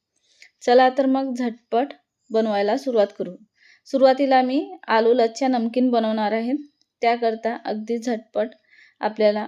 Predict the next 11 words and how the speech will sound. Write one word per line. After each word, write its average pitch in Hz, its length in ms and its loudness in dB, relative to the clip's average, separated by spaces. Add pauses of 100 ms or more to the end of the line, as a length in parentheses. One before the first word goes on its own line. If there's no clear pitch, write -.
(140)
बटाटे 214 460 0
घ्यायचे 226 380 0
आहे. 220 240 -2 (440)
ते 294 80 4
स्वच्छ 269 340 0
धुवून 269 320 2 (560)
त्यांची 247 340 0
साल 233 300 2
काढून 233 360 2
घ्यायची 220 340 0
आहे. 196 240 -6